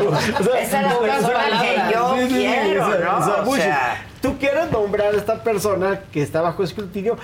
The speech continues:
Speaker 1: porque pertenece al grupo
Speaker 2: A
Speaker 1: que
Speaker 2: tu
Speaker 1: te dio el
Speaker 2: grupo,
Speaker 1: poder.
Speaker 2: claro.
Speaker 1: No, ni siquiera a tu grupo. Al grupo que permite que tú tengas mayoría para poder seguir ejerciendo el poder. Entonces,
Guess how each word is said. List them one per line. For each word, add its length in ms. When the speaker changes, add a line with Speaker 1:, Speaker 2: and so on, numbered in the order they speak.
Speaker 1:
porque 340
pertenece 1160
al 240
grupo 480
Speaker 2:
A 80
Speaker 1:
que 120
Speaker 2:
tu 100
Speaker 1:
te 120
dio 220
el 120
Speaker 2:
grupo, 180
Speaker 1:
poder. 340
Speaker 2:
claro. 320
Speaker 1:
No, 120
ni 80
siquiera 200
a 40
tu 100
grupo. 320
Al 360
grupo 440
que 100
permite 680
que 100
tú 140
tengas 260
mayoría 480
para 160
poder 320
seguir 240
ejerciendo 420
el 80
poder. 300
Entonces, 480